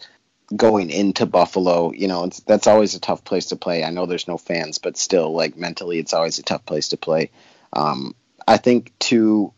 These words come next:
it's gonna show us a lot. It's gonna show us who Buffalo really is. Um,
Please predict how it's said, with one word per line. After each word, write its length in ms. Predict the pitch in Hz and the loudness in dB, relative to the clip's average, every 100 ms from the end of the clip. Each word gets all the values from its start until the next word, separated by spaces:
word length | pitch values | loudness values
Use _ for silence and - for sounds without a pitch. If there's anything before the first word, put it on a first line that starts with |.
| - | -4
it's 160 | 101 - | -4 0
gonna 180 | 101 | 0
show 280 | 90 101 92 | 2 2 2
us 160 | 87 92 | 2 0
a 40 | |
lot. 380 | 82 82 78 - | 2 4 4 0
It's 140 | - - | -10 -10
gonna 160 | 85 | -8
show 220 | 82 87 85 | -6 -6 -6
us 100 | - | -4
who 160 | 117 | -4
Buffalo 480 | 95 95 - 95 95 | 0 -2 -2 -4 -2
really 380 | 85 90 90 85 | -4 -6 -4 -4
is. 340 | 82 87 - _ _ _ _ - | -6 -6 -10 _ _ _ _ -6
Um, 420 | 87 85 80 - | -4 -2 -4 -10